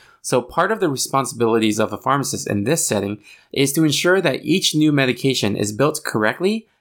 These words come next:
and appropriately in the A D C database, with the appropriate routes, strengths, volumes,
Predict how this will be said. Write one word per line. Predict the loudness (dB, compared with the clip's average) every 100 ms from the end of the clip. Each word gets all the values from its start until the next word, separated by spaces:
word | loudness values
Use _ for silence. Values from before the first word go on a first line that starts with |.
| _
and | -4 -2
appropriately | -2 0 -2 0 -4 0 0 0
in | 0
the | 0
A | 2 2
D | 2
C | 2 0 2
database, | 0 0 -4 -4 -8 _ _ -4
with | -2
the | -2
appropriate | -2 -2 0 -2 -2
routes, | 0 0 0 -6 -8
strengths, | -8 -2 -2 -2 -6 -10 -8
volumes, | -2 -2 -2 -6 -10